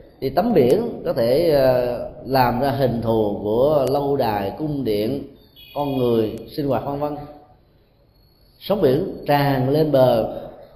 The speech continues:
thì tất cả những hình thù đó bị tan biến. Thói quen của con người cũng diễn ra theo một cách thế tương tự. Lúc đầu đó, chúng ta nghĩ rằng là tôi vào trong cuộc này,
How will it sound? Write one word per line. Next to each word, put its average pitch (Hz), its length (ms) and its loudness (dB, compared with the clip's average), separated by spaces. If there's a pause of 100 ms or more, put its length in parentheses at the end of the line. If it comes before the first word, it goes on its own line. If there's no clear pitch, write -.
thì - 120 -20
tất 190 120 2 (120)
cả 120 240 2
những 143 160 -2
hình 117 200 -2
thù 104 140 -2
đó 135 400 -4 (320)
bị 107 120 -2
tan 117 240 -6
biến. 135 220 -8 (1700)
Thói 147 100 -2
quen 147 220 2
của 160 140 4
con 139 180 0
người 117 160 2
cũng 123 200 -4
diễn 127 180 0
ra 135 120 0
theo 120 120 -4
một 110 120 -4
cách 139 120 -2
thế 165 140 -4
tương 127 180 -6
tự. 95 360 -6
Lúc 196 160 -2
đầu 120 280 2
đó, 135 80 -2 (120)
chúng 151 80 -6
ta 143 80 0
nghĩ 110 260 0
rằng 135 180 -6
là 107 120 -4 (200)
tôi 131 120 -4
vào 107 440 2
trong 127 160 -4
cuộc 117 200 -2
này, 101 220 -8